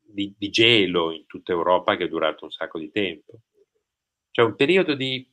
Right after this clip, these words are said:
speranze illusorie, ecco quello. Interessante quella teoria, perché non è deterministica, eh?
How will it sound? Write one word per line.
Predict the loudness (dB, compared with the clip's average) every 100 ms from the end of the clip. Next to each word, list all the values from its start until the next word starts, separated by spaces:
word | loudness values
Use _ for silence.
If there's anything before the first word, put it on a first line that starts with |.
| _ _
speranze | -16 0 4 4 2 0
illusorie, | 0 0 2 4 4 4 -2 -6 -6 -6 -8
ecco | -6 -12 -10
quello. | -8 -8 -10 -14 _ _ _ _ _ _ _ _ -14
Interessante | 2 2 4 0 0 0
quella | 0 0
teoria, | -2 -4 -4
perché | -4 0 0 0 _ _ _ _ _ _ _ _ _ _ -4
non | 2
è | 2
deterministica, | 2 0 -2 -4 -12 -12 -12 -6 0 0
eh? | -2